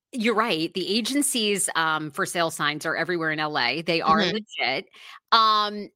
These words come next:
Speaker 1: but I think uh, my thing is, I think there's twofold. One is,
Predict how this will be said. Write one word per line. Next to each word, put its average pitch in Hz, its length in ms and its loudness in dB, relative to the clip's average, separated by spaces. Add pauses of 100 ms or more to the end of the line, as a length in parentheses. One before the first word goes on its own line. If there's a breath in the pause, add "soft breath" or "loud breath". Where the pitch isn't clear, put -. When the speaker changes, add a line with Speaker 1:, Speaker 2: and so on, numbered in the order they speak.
(380)
Speaker 1:
but 302 300 2
I 370 200 4
think 466 480 -4 (220)
uh, - 200 -2
my 370 380 2 (100)
thing 285 220 -2
is, 233 120 0
I 226 60 2
think 214 180 -4
there's 196 240 -2
twofold. 156 540 -6
One 285 520 2
is, 202 540 0